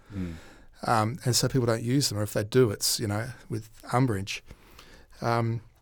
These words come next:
Speaker 2: you know, and I hope in five years that this conversation isn't being had. We've
Speaker 1: Mm.
Speaker 2: moved past it.
Speaker 1: Can,
Speaker 2: Fingers
Speaker 1: can I s-,
Speaker 2: crossed.
Speaker 1: can I stay with disruptive health? And, um, you know, you're a big champion of disruptive health technologies.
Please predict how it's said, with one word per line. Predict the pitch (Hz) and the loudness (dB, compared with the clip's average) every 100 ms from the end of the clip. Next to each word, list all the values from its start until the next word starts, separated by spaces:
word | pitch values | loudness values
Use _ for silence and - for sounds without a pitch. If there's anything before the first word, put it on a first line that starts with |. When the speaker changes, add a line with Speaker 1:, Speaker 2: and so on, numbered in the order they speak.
| - - - - - - | -20 -20 -20 -20 -14 2
Speaker 2:
you | 143 | 6
know, | 123 | 8
and | 127 | 6
I | |
hope | 131 143 | 8 6
in | 113 | 4
five | 131 120 113 | 6 6 6
years | 123 113 | 2 2
that | 117 | 0
this | 120 - | -2 -2
conversation | 120 110 - 110 101 110 | 0 0 0 -2 -2 -4
isn't | 104 - | -6 -6
being | 101 98 | -6 -4
had. | 123 110 104 - - | 0 -2 -2 -12 -8
We've | 101 | -4
Speaker 1:
Mm. | |
Speaker 2:
moved | 110 107 | -2 -2
past | 110 110 - | -4 -4 -6
it. | - - - - - - - - - | -8 -12 -20 -20 -20 -20 -20 -20 -18
Speaker 1:
Can, | - | -8
Speaker 2:
Fingers | 120 113 | -6 0
Speaker 1:
can | 151 | 4
I | |
s-, | 131 | 4
Speaker 2:
crossed. | 104 - - - - | 2 -2 -6 -16 0
Speaker 1:
can | 139 | 2
I | |
stay | 131 - 101 98 | 2 2 2 2
with | 95 90 - | 2 -2 -4
disruptive | 87 - 95 - 87 | -8 -4 -4 -4 -8
health? | - 95 87 - | -2 -2 -2 -4
And, | 85 80 - | -4 -4 -8
um, | - 90 87 87 - | -8 -6 -4 -6 -6
you | 87 | -6
know, | 82 | -2
you're | 95 | -2
a | 85 | -2
big | 85 | -4
champion | 76 87 87 85 85 | -6 -4 -4 -4 -4
of | 80 - | -4 -10
disruptive | 82 - 87 - 78 - | -12 -8 -8 -8 -12 -8
health | 87 87 | -8 -8
technologies. | - 85 - 90 95 87 80 78 76 | -8 -10 -6 -4 -4 -4 -8 -8 -8